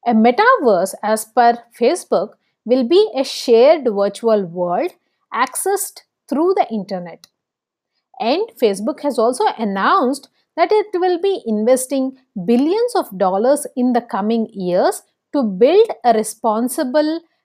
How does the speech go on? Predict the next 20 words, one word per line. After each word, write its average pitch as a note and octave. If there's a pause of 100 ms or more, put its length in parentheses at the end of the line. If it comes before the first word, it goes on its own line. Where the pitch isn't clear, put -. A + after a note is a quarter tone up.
(120)
metaverse G#3+
world, F#3+ (560)
which A3
is A#3+
very A3
new D4+
for C4
this G3+
kind G3+
of G3
company, C#4 (320)
because C#4 (240)
responsibility C4
is A3+
probably A#3
<laughs> -
something B3
that F#3+
they G#3
don't G#3+